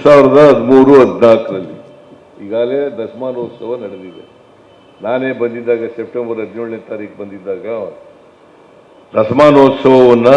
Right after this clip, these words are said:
ಆಚರಣೆ ಮಾಡ್ತಕ್ಕಂಥದ್ದನ್ನು, ಉದ್ಘಾಟನೆ ಮಾಡ್ತಕ್ಕಂಥ ಕೆಲಸವನ್ನ ಮಾಡಿದ್ದೆ,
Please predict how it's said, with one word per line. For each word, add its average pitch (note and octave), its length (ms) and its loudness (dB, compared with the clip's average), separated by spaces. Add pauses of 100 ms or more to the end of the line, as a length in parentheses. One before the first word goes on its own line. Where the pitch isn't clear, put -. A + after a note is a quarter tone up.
(460)
ಆಚರಣೆ C3 440 0
ಮಾಡ್ತಕ್ಕಂಥದ್ದನ್ನು, A2+ 880 -6
ಉದ್ಘಾಟನೆ A#2+ 600 -10
ಮಾಡ್ತಕ್ಕಂಥ G#2 480 -16
ಕೆಲಸವನ್ನ G2+ 760 -18
ಮಾಡಿದ್ದೆ, F2 380 -20